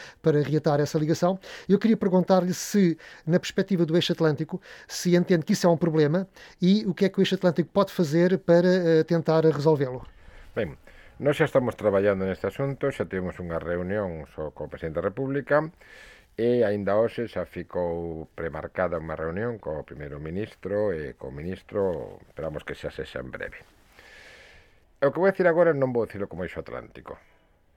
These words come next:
Speaker 2: porque no Eixo Atlántico convive xente de todos os partidos e algúns apoian a, ao goberno español, verdad? Por tanto, vou dicilo a título de secretario xeral. Eu sempre mantiven a tese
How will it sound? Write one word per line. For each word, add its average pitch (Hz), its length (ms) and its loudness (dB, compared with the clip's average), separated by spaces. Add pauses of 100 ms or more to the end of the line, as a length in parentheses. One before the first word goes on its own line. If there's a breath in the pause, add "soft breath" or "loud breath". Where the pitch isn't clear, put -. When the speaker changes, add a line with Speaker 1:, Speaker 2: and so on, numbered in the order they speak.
(240)
Speaker 2:
porque 80 160 -10
no 87 80 -6
Eixo 85 160 -8
Atlántico 90 400 -4
convive 76 320 -10
xente 78 260 -10
de 69 60 -14
todos 58 160 -14
os 71 160 -12
partidos 160 480 -4
e 71 80 -8
algúns 76 240 -12
apoian 67 400 -10
a, 60 400 -14
ao 65 80 -14
goberno 69 320 -10
español, 52 400 -12
verdad? 69 240 -14
Por - 80 -10
tanto, 85 240 -8
vou 90 160 -6
dicilo 92 400 -6
a 80 160 -12
título 85 480 -6
de 73 240 -14
secretario 76 480 -8
xeral. - 320 -14 (400)
Eu 165 80 0
sempre 185 240 -2
mantiven 110 400 -4
a 85 80 -6
tese - 400 -8